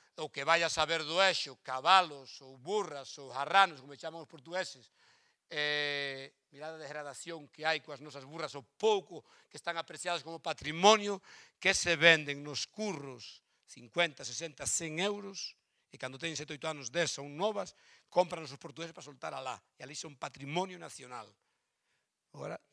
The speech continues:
tomalo como que irades, iso é o que pasa, eh, no noso país. Eh, bueno, claro,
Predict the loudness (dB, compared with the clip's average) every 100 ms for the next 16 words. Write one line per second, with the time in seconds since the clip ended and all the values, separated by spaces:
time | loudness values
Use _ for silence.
0 | _ -14 -10 -10 -10 -14 -14 -12 -6 -6
1 | -6 -16 -16 -6 -6 -6 -6 -6 -6 -10
2 | -12 -20 -16 0 2 2 0 -2 -4 -4
3 | -6 -6 -16 -20 -20 _ 0 6 8 10
4 | 10 8 6 4 2 -2 -6 _ _ _
5 | _ _ _ _ -18 -18 -4 -4 -4